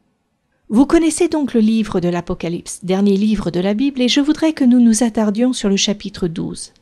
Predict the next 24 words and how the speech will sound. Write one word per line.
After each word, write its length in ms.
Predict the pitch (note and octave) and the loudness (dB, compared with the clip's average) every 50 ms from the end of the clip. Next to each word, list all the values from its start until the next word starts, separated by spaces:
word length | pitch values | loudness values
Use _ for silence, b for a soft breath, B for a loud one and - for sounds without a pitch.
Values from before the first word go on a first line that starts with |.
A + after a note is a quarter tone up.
| _ _ _ | _ _ _
celui 440 | - - - G#3+ G3 G3+ A#3+ B3 A3 | -6 0 2 2 4 6 4 4 6
du 100 | A3 G3+ | 6 4
grand 340 | - F3 F#3 A#3 B3+ C4+ C4 | 4 4 4 4 2 2 0
combat 540 | - - A3+ G#3 F#3 E3+ F#3+ G3 G#3 - - | 0 2 4 4 4 2 0 -2 -2 -2 0
entre 280 | G#3 G#3 G#3 G#3 - F#3+ | 2 2 2 2 0 0
la 120 | F#3 F#3+ | 0 0
femme 280 | - - A3+ A3+ G#3+ F#3 | -2 -2 0 2 2 4
revêtue 520 | E3 G3 G3+ G3+ A#3 A3 G#3+ - - A#3 | 4 4 2 2 2 0 -2 -2 -4 -2
du 100 | F3+ F3 | -2 -2
soleil 440 | - - - G3+ A3+ B3 B3+ B3 A3+ | -4 -2 -2 -2 0 0 0 0 0
et 40 | A3+ | 2
l'énorme 440 | A3+ A#3 A#3+ A#3+ B3 B3 A#3+ A#3 A3 | 4 4 6 6 6 6 6 4 4
dragon 380 | A3 G3+ G3 F#3+ F#3 F#3+ F#3 | 4 2 0 2 2 2 2
rouge 340 | D#3+ F#3 G#3 G#3 G3+ - - | 2 0 0 0 -2 -4 -6
qui 180 | - A3+ G#3+ G#3 | -4 -4 -6 -4
tente 380 | - - B3 B3 B3+ B3 - | -2 -2 -2 -2 -2 -2 -2
de 180 | G#3+ F3+ G3 G3 | 0 2 2 2
dévorer 580 | F3 G3+ G#3+ G#3 G#3 G#3+ G3+ F#3 G3+ F#3+ F#3 | 4 4 4 4 4 2 2 2 0 0 0
l'enfant 500 | F3 E3+ F3 F3+ E3+ - - - A#3+ B3 | 0 0 0 -2 -4 -6 -6 -4 -4 -4
qu'elle 240 | C4 - - B3 A#3 | -4 -4 -4 -4 -2
a 80 | A#3 A3+ | 0 2
mis 240 | A3 A3+ G#3 G#3 F3+ | 2 0 0 0 -2
au 60 | E3+ | -2
monde, 320 | E3 E3+ E3 - - - | -2 -4 -4 -6 -8 -10